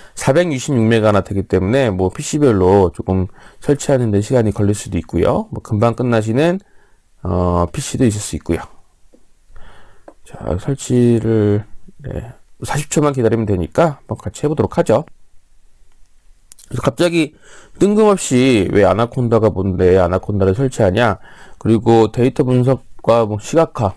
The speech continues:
크롤링을 하는데 꼭 파이썬을 해야 되냐, 어, 이런 궁금증이 있으시-, 있으실 수 있는데 거기에 대해서도 제가 자세히 설명드리도록 할게요.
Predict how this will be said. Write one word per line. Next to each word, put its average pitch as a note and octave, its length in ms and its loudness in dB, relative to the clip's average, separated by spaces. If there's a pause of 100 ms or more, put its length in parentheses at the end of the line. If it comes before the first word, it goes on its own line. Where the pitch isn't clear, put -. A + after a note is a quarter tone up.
크롤링을 D#3 460 4
하는데 A#2 460 2
꼭 A2 160 -4
파이썬을 D3 540 0
해야 D#3 120 2
되냐, B2+ 360 0 (400)
어, G2 160 4
이런 C3 360 2
궁금증이 C3 520 2
있으시-, A2+ 360 -2
있으실 B2+ 400 -2
수 B2 140 -6
있는데 G#2+ 460 2 (320)
거기에 G2+ 300 0
대해서도 G#2 800 2
제가 F#2 240 -6
자세히 G2 280 -2
설명드리도록 A2 640 0
할게요. G2 280 0